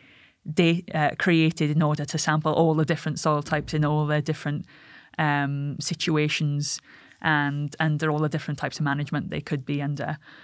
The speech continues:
Yeah, but it's a bringing together of, of the data that we do have, and we try to bring together other characteristics about how that soil was managed as well, whether it was soil that was kept bare, free of vegetation,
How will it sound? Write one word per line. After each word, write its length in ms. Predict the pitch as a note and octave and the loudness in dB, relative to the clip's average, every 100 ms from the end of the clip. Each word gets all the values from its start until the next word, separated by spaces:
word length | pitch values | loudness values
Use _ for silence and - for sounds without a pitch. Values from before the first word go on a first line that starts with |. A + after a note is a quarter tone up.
| - - - | -20 -16 -2
Yeah, 180 | D#3 | 0
but 120 | C#3 - | 0 0
it's 100 | F#3+ | -2
a 60 | - - | -4 0
bringing 260 | F#3 F#3 | 2 4
together 420 | D#3+ E3 D3+ D3+ | 2 0 2 2
of, 360 | D3 C#3+ - - - | 2 0 -6 -8 0
of 200 | D3+ D3+ | 0 0
the 80 | |
data 300 | C#3+ D#3+ D3+ | 0 0 0
that 140 | D3 - | -4 -2
we 80 | D#3 | 2
do 220 | C4+ B3 | 4 4
have, 460 | D#3 D3 D3+ - - - - _ | 4 2 2 -2 -18 -20 -20 _
and 600 | - D#3 D3+ D3 D3+ D3 - - - - | -2 2 2 2 0 -2 -6 -18 -14 -6
we 100 | D#3+ | -2
try 180 | D#3 - | 0 0
to 120 | D3 | 0
bring 180 | D#3 D3+ | -2 -4
together 280 | - D3 C#3 | -2 -4 -2
other 140 | C#3 | -6
characteristics 640 | - D3 C#3+ D3+ - - - | -2 -4 -2 -6 -6 -8 -6
about 240 | C#3+ C3+ | -4 -2
how 120 | D3 | -2
that 180 | D3 C#3+ | -2 -4
soil 280 | - D3+ C#3+ | -4 -2 -2
was 120 | C#3+ | -4
managed 440 | D3 C3+ C3+ C3+ C#3+ | -2 -2 -2 -4 -8
as 100 | C3 | -4
well, 240 | C#3+ C3+ | -4 -4
whether 220 | C#3 D3 | -4 -6
it 100 | D3 | -6
was 320 | - D3 D3 - - - - | -4 -6 -6 -8 -14 -20 -16
soil 340 | - D#3 D3 C#3+ | -4 0 0 0
that 140 | D3 | -2
was 140 | D3+ | -4
kept 460 | - E3 D#3+ - - | -4 -8 -8 -14 -4
bare, 420 | E3 E3 D#3+ D#3+ | 0 2 4 2
free 260 | D3+ - D#3 | -2 -2 0
of 80 | D3 | 0
vegetation, 840 | D3+ D3 D#3+ D#3 D3+ - C#3+ D3 | -2 -6 -4 -2 -2 -2 -2 -4